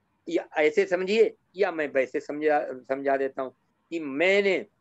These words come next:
एक छोटे से बिंदु से start किया था और मैं आज इतना बड़ा शरीर हूँ, और इतना बड़ा शरीर आज सांस बंद हो गई है, आज उसका प्रलय हो गया है। तो अब हम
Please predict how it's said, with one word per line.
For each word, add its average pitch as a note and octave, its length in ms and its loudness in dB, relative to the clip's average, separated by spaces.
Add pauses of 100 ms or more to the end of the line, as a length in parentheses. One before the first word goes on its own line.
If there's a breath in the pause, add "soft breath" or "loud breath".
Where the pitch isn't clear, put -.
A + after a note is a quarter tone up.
(420)
एक F#3+ 300 -2
छोटे G3+ 400 2
से G3 180 0
बिंदु F#3 400 -2
से G3+ 220 4
start D#3+ 300 -8 (100)
किया C3+ 160 -6
था G#2+ 220 -20 (1120)
और D#3+ 200 -2
मैं E3+ 240 4
आज G3 200 4
इतना F3+ 280 -2
बड़ा E3+ 180 4
शरीर C#3+ 300 -2
हूँ, A2 200 -8 (300)
और D#3+ 180 0
इतना F#3 280 0
बड़ा F3 240 4
शरीर E3 340 0
आज D#3+ 260 -2
सांस F3+ 380 -4
बंद D3+ 220 -6
हो C3 100 -2
गई C3+ 180 0
है, A#2+ 140 -2 (220)
आज D#3 180 0
उसका D3+ 260 -4
प्रलय F#3 360 -2
हो C#3+ 180 0
गया C#3 180 -2
है। G#2+ 120 -6 (340)
तो E3+ 80 -2
अब F3 380 -2
हम D#3 380 -4